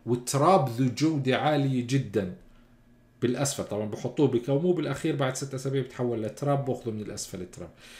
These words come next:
تراب بيستخدموا الزبل للأشجار والنباتات، ولا أروع من هيك زبل. يعني إذا أنت بدك تراب ذو جودة عالية والمواد المعدنية فيه عالية جدا، طبعا هذا التراب تاع الكومبوست، هذا بسموه محلل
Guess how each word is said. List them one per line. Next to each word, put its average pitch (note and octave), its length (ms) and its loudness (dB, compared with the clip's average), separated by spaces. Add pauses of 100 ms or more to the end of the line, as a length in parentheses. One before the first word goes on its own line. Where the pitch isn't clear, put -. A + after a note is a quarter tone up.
(240)
تراب G#3 280 6
بيستخدموا F3 640 6
الزبل C3+ 600 6 (420)
للأشجار C#3 800 4
والنباتات، B2 640 2 (300)
ولا G3+ 360 6
أروع F#3 240 10
من E3+ 160 2
هيك E3 220 6
زبل. D#3 420 0
يعني C3 320 -4
إذا D3 200 -4
أنت D3 340 -4 (320)
بدك D3 420 2
تراب D3+ 440 4
ذو B2 140 4
جودة C#3 300 2
عالية F3+ 460 4
والمواد A#2+ 1120 0
المعدنية C3+ 460 0
فيه C#3+ 200 -2
عالية D3 320 2
جدا، D#3+ 300 2 (340)
طبعا C#3 160 2
هذا D#3 240 2
التراب D3+ 380 0
تاع B2 160 0
الكومبوست، G2+ 520 -4
هذا G3 120 0
بسموه E3+ 380 0
محلل C#3 580 0